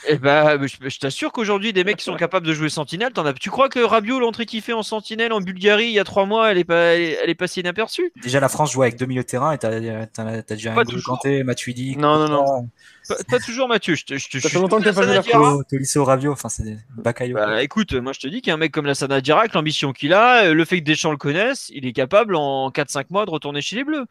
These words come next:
Speaker 1: Et je suis sûr qu'il y pense. Mais par contre, c'est sûr que c'est, c'est franchement, euh, tu prends un risque, quoi. Voilà. On nous dit, on, on a Luis Fernandez au club.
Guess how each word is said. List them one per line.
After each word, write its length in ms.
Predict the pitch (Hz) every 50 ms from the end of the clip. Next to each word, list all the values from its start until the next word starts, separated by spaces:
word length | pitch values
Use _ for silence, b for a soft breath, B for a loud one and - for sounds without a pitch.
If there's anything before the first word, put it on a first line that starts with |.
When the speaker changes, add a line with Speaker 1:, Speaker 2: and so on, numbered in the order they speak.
| B B B B B B B
Speaker 1:
Et 60 | -
je 40 | -
suis 80 | - 135
sûr 180 | - - 156
qu'il 140 | - - 202
y 60 | 262
pense. 260 | - - 285 214 - -
Mais 120 | 120 120
par 180 | - - - -
contre, 160 | 220 214 -
c'est 80 | 139
sûr 200 | 131 - - -
que 60 | - -
c'est, 480 | - - 123 113 117 113 113 120 120 B B B B B B B B B B
c'est 220 | - - - -
franchement, 560 | 120 - - 117 117 - 139 180 214 220 208
euh, 640 | 180 156 139 131 127 123 120 113 107 107 95 76 76 - 50 50 50 _ _ _ _ _ _ _ _ _
tu 80 | - 135
prends 180 | - 196 208
un 40 | 180
risque, 240 | 135 139 - - -
quoi. 180 | - - - _ _ _
Voilà. 220 | 127 131 117 82 - _ _ _ _ _ _ _ _ _ _ _ _ _ _
On 80 | - 123
nous 140 | 131 131 127
dit, 140 | 135 156 165
on, 100 | 147 127
on 360 | 123 120 120 - 73 117 127
a 120 | 139 143
Luis 140 | 139 139 143
Fernandez 480 | 139 - 165 151 139 139 139 143 139 123
au 60 | 123
club. 240 | - 120 110 104